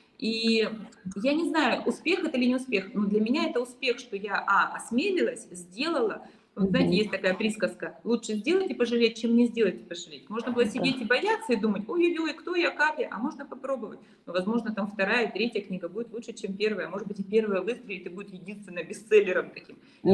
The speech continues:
Speaker 1: не
Speaker 2: Мгм.
Speaker 1: знаю, не попробуешь, не поймёшь.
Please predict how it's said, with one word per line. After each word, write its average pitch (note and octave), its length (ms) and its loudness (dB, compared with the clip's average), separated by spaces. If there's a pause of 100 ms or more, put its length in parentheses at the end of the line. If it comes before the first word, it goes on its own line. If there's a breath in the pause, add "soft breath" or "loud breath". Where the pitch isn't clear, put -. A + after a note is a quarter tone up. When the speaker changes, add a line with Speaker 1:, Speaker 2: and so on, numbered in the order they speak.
Speaker 1:
не D#4 100 6
Speaker 2:
Мгм. F3+ 80 4
Speaker 1:
знаю, B3+ 320 2 (140)
не G#3 100 0
попробуешь, G#3 920 0
не F#3 140 -4
поймёшь. A3 560 0